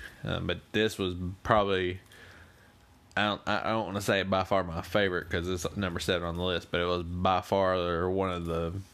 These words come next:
cartoons I watched all the time. And honestly, it could be moved up maybe a spot or two, but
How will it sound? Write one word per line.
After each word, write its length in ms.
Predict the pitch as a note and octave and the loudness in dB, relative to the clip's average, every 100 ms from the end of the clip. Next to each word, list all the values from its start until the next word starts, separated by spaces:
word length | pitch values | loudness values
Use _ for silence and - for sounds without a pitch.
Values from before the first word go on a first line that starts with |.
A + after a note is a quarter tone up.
| - - - - | -20 -20 -20 -2
cartoons 460 | G#2 - G2+ F2+ | -2 0 -2 2
I 80 | F2+ | 2
watched 480 | F2+ F2 D#2+ - - - - | 2 2 0 -4 -10 -10 0
all 300 | F#2+ F#2+ F2+ | 2 2 0
the 140 | E2 | -4
time. 380 | D#2 E2+ D#2+ D#2+ - - _ _ _ _ - - - - - - - - - _ _ - | -4 -4 -2 -6 -10 -20 _ _ _ _ -20 -20 -20 -20 -20 -20 -20 -20 -20 _ _ -8
And 160 | E2+ G2 | -2 0
honestly, 460 | G2 G2+ G2 F#2 | 0 -2 -2 0
it 100 | G2+ | 0
could 160 | - G#2 | -2 0
be 120 | G2 | 0
moved 400 | F#2 F2+ F#2 F2 | 0 -2 -2 0
up 280 | F2 - - - - - - - - - | -2 -2 -12 -16 -20 -20 -20 -20 -20 -4
maybe 260 | F#2+ F#2 F2 | -2 0 -2
a 80 | F2 | -4
spot 420 | - - F#2 F2 | 0 4 4 2
or 100 | E2+ | -2
two, 260 | - F#2 | 0 -2
but 200 | E2+ E2 | 0 -4